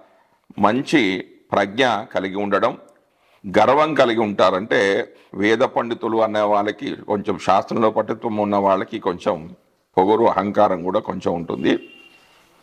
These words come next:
ఆడంబరం లేని వేషం అంటే చాలా సింప్లిసిటీగా ఉంటారు. స్థూలమైన శరీరం అంటే కొంచెం లావుగా, కొంచెం పొట్టిగా కూడా ఉంటారు. పచ్చని కన్నులు,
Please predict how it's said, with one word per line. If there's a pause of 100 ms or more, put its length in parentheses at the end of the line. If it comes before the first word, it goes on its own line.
(720)
ఆడంబరం
లేని (260)
వేషం
అంటే
చాలా
సింప్లిసిటీగా
ఉంటారు. (400)
స్థూలమైన
శరీరం
అంటే
కొంచెం
లావుగా,
కొంచెం
పొట్టిగా
కూడా
ఉంటారు. (580)
పచ్చని
కన్నులు,